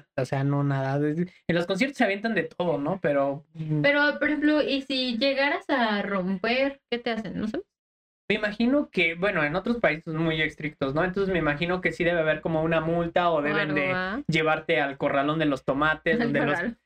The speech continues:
Speaker 1: donde los tomatitos no están nada contentitos, me imagino.
Speaker 2: No, pues sí.
Speaker 1: Imagínate.
Speaker 2: Sí, porque imagínate que el, ahora sí que me caes mal y para desquite aprovecho y te meto un zapato,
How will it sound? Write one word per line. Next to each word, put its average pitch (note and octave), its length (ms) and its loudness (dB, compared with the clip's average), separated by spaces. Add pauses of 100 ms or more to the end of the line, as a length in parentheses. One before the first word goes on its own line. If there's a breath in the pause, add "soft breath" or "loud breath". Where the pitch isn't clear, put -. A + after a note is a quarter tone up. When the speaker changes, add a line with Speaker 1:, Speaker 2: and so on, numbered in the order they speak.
(200)
Speaker 1:
donde A3+ 200 4
los B3 160 2
tomatitos B3 460 0
no A#3+ 80 2
están A3+ 240 0
nada G3 260 2
contentitos, C#3+ 580 -2
me C#3 80 -2
imagino. C#3 420 -2 (300)
Speaker 2:
No, A#3+ 120 -4
pues G3+ 200 -6
sí. A3 260 -6 (160)
Speaker 1:
Imagínate. D#3 520 0
Speaker 2:
Sí, D4 80 0
porque A#3 240 -4
imagínate A3+ 480 -2
que G3+ 100 -2
el, F#3 460 -2
ahora A#3 220 0
sí A#3+ 140 -4
que A3+ 60 -4
me G3 160 0
caes G#3+ 220 0
mal A3 200 0
y G#3+ 60 0
para F#3 220 -2
desquite F3+ 420 -4
aprovecho F#3+ 380 -4
y A3+ 60 -6
te F#3+ 100 -2
meto F#3 180 -4
un F#3 80 -2
zapato, G3+ 500 -6